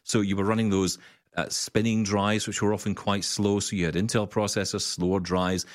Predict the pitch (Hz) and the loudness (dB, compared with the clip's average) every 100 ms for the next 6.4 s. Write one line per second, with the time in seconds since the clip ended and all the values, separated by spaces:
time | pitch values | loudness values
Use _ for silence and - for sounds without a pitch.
0 | - - 143 107 101 127 190 131 87 80 | -12 -4 -2 2 2 2 0 -2 -4 -4
1 | - - 110 107 98 - 80 82 85 85 | -6 -4 -2 -2 -2 -2 -4 -6 -8 -2
2 | 85 90 107 95 82 87 - 85 - - | 0 2 2 0 -2 -6 -2 -4 -4 -12
3 | - - 101 - 104 101 98 - 90 98 | -14 -8 -4 0 0 0 -2 -2 -2 0
4 | 92 - 80 - 101 - 98 - 98 80 | 0 -2 -2 -2 -2 0 -2 -2 -4 -2
5 | 78 92 90 92 92 90 90 - 87 82 | 0 0 0 0 0 0 -2 -2 0 0
6 | 87 85 92 92 | -2 -2 -2 -2